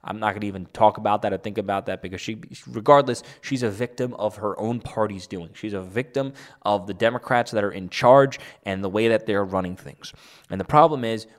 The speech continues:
we have too many stupid people in politics. Too many people that elected the office. Why? Why do people run for office?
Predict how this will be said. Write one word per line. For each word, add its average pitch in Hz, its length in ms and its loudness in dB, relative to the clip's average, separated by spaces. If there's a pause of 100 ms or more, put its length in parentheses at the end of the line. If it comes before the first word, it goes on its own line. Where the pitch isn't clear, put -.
we 90 60 -14
have - 140 -16
too 156 240 0
many 165 240 0
stupid 123 500 -4
people 101 340 -8
in 95 100 -8
politics. - 640 -12 (240)
Too 156 260 -4
many 180 240 -4
people 131 520 -4 (200)
that 92 200 -4
elected 127 380 -2
the - 80 -2
office. 117 380 2 (120)
Why? 143 360 4
Why 131 260 2
do 143 120 4
people 131 300 -2
run 123 140 0
for 123 200 0
office? 120 400 2